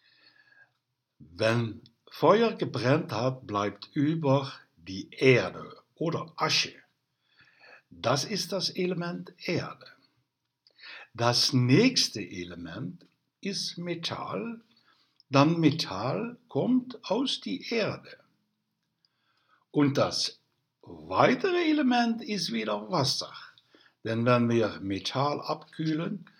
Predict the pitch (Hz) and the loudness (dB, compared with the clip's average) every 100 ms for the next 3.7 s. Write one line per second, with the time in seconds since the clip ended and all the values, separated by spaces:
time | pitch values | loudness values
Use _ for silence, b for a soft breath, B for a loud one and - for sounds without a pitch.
0 | b b - 170 - 208 214 208 - _ | b b -6 -2 -2 -2 -6 -8 -14 _
1 | _ _ - 90 - - - - - - | _ _ -4 -2 0 -2 -4 -12 -16 -18
2 | - _ B B B B B B B - | -20 _ B B B B B B B -6
3 | 139 - 131 - - - | -2 -2 2 0 0 -12